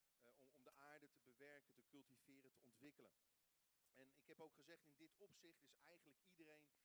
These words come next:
per definitie een leider in Gods ogen.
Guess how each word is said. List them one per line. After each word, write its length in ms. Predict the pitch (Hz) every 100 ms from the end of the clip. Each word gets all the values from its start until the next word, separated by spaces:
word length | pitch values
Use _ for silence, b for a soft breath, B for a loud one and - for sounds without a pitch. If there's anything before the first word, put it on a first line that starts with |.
| B B -
per 200 | 156 160
definitie 680 | 156 143 143 147 139 143 139 131 - - - - - - -
een 180 | 135 139
leider 360 | 170 185 156 135
in 120 | 131
Gods 260 | 139 -
ogen. 340 | 123 113 -